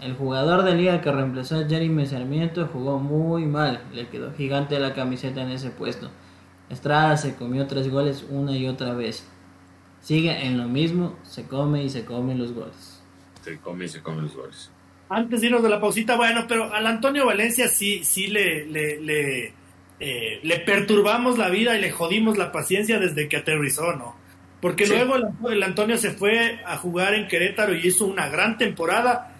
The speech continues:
Speaker 2: Y
Speaker 3: Porque
Speaker 2: pasaba
Speaker 3: hizo una
Speaker 2: su
Speaker 3: gran, hizo una gran
Speaker 2: retiro.
Speaker 3: temporada y nos, y nos dejó, nos dejó fríos cuando dijo, "Me retiro".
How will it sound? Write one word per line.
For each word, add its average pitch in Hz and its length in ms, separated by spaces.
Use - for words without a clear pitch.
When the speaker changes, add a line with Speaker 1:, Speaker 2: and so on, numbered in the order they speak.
Speaker 2:
Y 147 80
Speaker 3:
Porque - 80
Speaker 2:
pasaba 160 360
Speaker 3:
hizo 165 80
una 240 80
Speaker 2:
su 220 60
Speaker 3:
gran, 254 200
hizo 220 200
una 262 160
gran 240 220
Speaker 2:
retiro. 277 100
Speaker 3:
temporada 214 320
y 254 60
nos, 185 300
y 196 100
nos 190 160
dejó, 220 440
nos 185 160
dejó 180 240
fríos 330 360
cuando 220 200
dijo, 254 180
"Me 247 120
retiro". 320 400